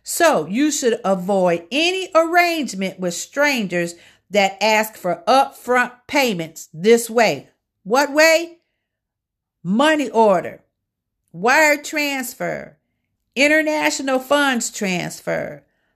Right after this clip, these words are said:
preloaded card, or an electronic currency like Bitcoin. If they're, they're contacting you and asking you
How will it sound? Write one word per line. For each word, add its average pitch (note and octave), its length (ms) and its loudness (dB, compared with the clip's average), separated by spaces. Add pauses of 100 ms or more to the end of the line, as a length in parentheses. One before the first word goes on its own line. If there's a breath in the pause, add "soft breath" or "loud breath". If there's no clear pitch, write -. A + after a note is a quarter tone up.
(180)
preloaded C#4+ 880 2
card, C#4+ 600 0 (440)
or A#3+ 560 4
an G3+ 200 0
electronic C#4+ 1000 -2
currency A#3 580 -4
like G#3 380 0
Bitcoin. F#3 520 -2
If D#3 140 -12
they're, D#4 440 2
they're B3+ 220 -4
contacting C4+ 680 -6
you B3 260 0
and A#3+ 140 -6
asking A#3+ 420 0
you A#3+ 260 -4